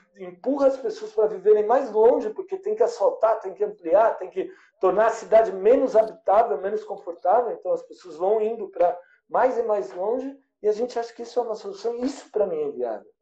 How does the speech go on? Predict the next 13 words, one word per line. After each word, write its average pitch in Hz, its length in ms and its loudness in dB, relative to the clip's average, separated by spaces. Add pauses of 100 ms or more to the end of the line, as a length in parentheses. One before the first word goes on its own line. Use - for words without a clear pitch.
(400)
Isso - 300 -4
pra 214 160 4
mim 170 100 4
é 156 80 6
delírio. 131 360 2
A 143 40 2
gente 185 240 -2
não 208 180 4
pode 240 360 4
falar 214 300 4
em 214 100 -4
passe 196 400 0
livre, 247 440 -10